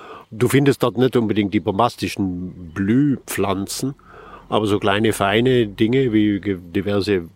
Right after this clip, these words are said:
Wolfsmilcharten. Und das ist dann auch der Blick, der dann geschärft wird, wenn man so ein Buch macht oder vielleicht, wenn man dann auch so ein Buch liest. Die kleinen, feinen Dinge,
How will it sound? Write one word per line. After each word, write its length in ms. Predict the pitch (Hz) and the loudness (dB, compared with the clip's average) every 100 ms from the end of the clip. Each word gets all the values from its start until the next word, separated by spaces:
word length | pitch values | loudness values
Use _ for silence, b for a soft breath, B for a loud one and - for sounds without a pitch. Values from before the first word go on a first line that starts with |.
| _ | _
Wolfsmilcharten. 1300 | 87 95 120 - 127 127 120 - 117 107 120 - 117 - B B B B B B | -6 -4 -4 -4 -2 -2 -4 -10 -6 -4 -6 -6 -6 -8 B B B B B B
Und 300 | 107 - - | -2 0 -2
das 120 | 107 | 0
ist 140 | 110 | 2
dann 120 | 117 | 0
auch 100 | 117 | 0
der 120 | 110 110 | 0 0
Blick, 360 | 120 143 - | 2 2 2
der 140 | - 113 | 0 2
dann 180 | 113 | 2
geschärft 500 | 110 104 107 107 - | 2 2 2 2 0
wird, 380 | 123 113 113 113 | -2 0 -2 -2
wenn 100 | 110 | -2
man 100 | 110 | -2
so 120 | 110 | 0
ein 100 | 107 | 0
Buch 240 | 92 110 - | 2 0 2
macht 320 | 110 135 - | 0 0 -2
oder 160 | 117 101 | -4 -2
vielleicht, 280 | 107 104 98 | -2 -4 -2
wenn 100 | 98 | -2
man 120 | 95 | -2
dann 120 | 104 | 0
auch 100 | 104 | 0
so 140 | 101 101 | 2 0
ein 80 | |
Buch 220 | 95 107 - | 2 0 2
liest. 380 | 110 131 - - B B B - | 0 0 -4 -14 B B B -4
Die 60 | |
kleinen, 440 | 110 104 110 120 101 | 0 2 2 2 0
feinen 440 | 98 107 123 107 | 0 2 2 0
Dinge, 320 | 95 95 113 | -2 -2 -6